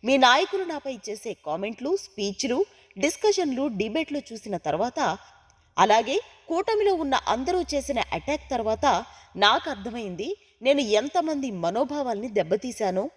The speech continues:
బాధ పెట్టానో. ఇప్పుడు నేను నిజంగా చెప్తున్నా, ఒక వెంకటేశ్వర స్వామి భక్తురాలిగా ప్రమాణం చేసి చెప్తున్నాను, మా కులదైవం కూడా ఇంతమంది మనోభావాలు, జుగుప్సాకర భాషలో నేను మాట్లాడి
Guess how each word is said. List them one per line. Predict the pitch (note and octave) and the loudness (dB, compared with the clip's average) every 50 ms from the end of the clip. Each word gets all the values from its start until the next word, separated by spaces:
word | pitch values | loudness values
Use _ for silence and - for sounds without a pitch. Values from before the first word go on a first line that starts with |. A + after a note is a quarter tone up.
| _ _ - | _ _ -8
బాధ | C#3+ C#3+ D#3 D3 D3 C#3+ A#3 | 0 2 4 4 4 2 0
పెట్టానో. | - - G#3 - - F#3 F3+ E3 D#3 - _ _ _ _ _ _ _ _ _ - | -6 -10 -12 -10 -8 -6 -6 -6 -8 -10 _ _ _ _ _ _ _ _ _ -4
ఇప్పుడు | A3+ D4+ - - G#4+ G#4+ | -4 0 4 4 4 4
నేను | F#4 F#4 F4 D4+ | 4 2 0 -2
నిజంగా | C4+ G3+ G3+ F3+ C#4 D4 D#4 D#4+ | -2 -4 -4 -2 -2 -2 -2 -2
చెప్తున్నా, | D4+ - A#3+ G#3+ - - G#3 F3+ E3+ - - _ _ _ _ _ - - | -4 -4 -6 -10 -10 -10 -10 -10 -10 -10 -12 _ _ _ _ _ -8 -4
ఒక | G#3 - | 0 0
వెంకటేశ్వర | - G#3+ A3+ B3 C#4 - - F#4 F4+ - - F4 E4 | 2 4 4 2 2 -2 -6 -6 -6 -6 -8 -8 -8
స్వామి | - - D4+ C#4 B3 A#3+ | -6 -6 -4 -4 -4 -4
భక్తురాలిగా | F#3+ D#3 E3 F#3+ - - C#4 C4+ B3+ A3+ A#3 A3 C4+ A#3 E3 F#3 - - - - _ _ - | -6 -6 -6 -8 -6 -6 -4 -4 -2 -2 -2 0 2 2 2 0 -2 -10 -20 -20 _ _ 4
ప్రమాణం | B3 B3 B3 C#4+ E4+ F#4 F#4 F#4 - | 4 4 4 2 -2 -4 -4 -6 -6
చేసి | D4+ C4+ - - - - | -8 -8 -10 -10 -14 -14
చెప్తున్నాను, | G3+ - _ - F#3+ F#3 F3+ D#3+ D3+ - - _ _ _ _ _ _ _ - | -14 -14 _ -14 -10 -8 -6 -6 -6 -8 -12 _ _ _ _ _ _ _ 2
మా | F#3 G3+ G#4 | 4 4 4
కులదైవం | - - B3 A#3 B3+ C4 D#4 D4+ D4 C#4 C#4 C4 | 4 0 -6 -6 -4 -2 -2 -2 -2 -2 -6 -8
కూడా | - - G#3 F3+ - - - _ _ _ _ _ _ - | -8 -6 -4 -4 -4 -4 -6 _ _ _ _ _ _ -4
ఇంతమంది | A3+ C#4+ F#4+ - G#4 F#4+ F#4 F4+ E4 E4 C#4+ | -2 -2 0 2 2 4 4 2 2 0 0
మనోభావాలు, | A3 F#3+ F#3+ A#3 B3+ D#4 - D#4 D4+ C#4+ A#3 G#3 G3 G#3+ A3+ D4 F4+ _ - F#3 | 2 2 2 4 4 2 2 0 -2 0 0 0 0 0 -2 -2 -6 _ -8 -4
జుగుప్సాకర | F3 A#3 - F4 F4+ - - - F4 D#4+ - D4+ B3+ | -4 -4 -2 -4 -6 -4 -2 -4 -2 -2 -2 -4 -4
భాషలో | G3+ D#3+ E3 F3+ A3+ - D4 C4 C#4 | 0 2 2 2 2 0 -2 -2 -2
నేను | B3+ A#3+ G#3+ F#3 | -2 -4 -6 -6
మాట్లాడి | E3 D#3 C#3+ D#3+ G3 - C4 C4 C#4 C#4+ A3+ C#3+ | -4 -2 -2 -2 -2 -2 -4 -4 -4 -4 -4 -6